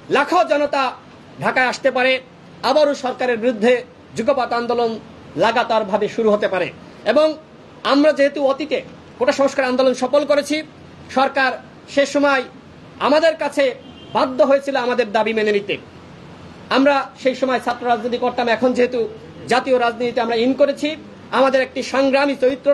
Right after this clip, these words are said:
রয়েছে, আমরা, আমাদের একটি বিপ্লবী চরিত্র রয়েছে,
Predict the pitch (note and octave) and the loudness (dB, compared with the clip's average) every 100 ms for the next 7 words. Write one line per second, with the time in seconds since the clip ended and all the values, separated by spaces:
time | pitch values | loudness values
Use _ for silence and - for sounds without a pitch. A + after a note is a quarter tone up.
0 | C#4 C#4 D4 D4+ D4 - - - A#3 D4 | 4 2 2 0 -2 -12 -20 -2 2 2
1 | C#4+ A#3 C4+ C4+ C4+ C#4 C4+ C#4 C#4 C4+ | 0 0 2 2 0 -4 -6 0 0 2
2 | C4+ C#4 C#4+ C#4+ C#4+ C#4 | 2 2 2 2 2 2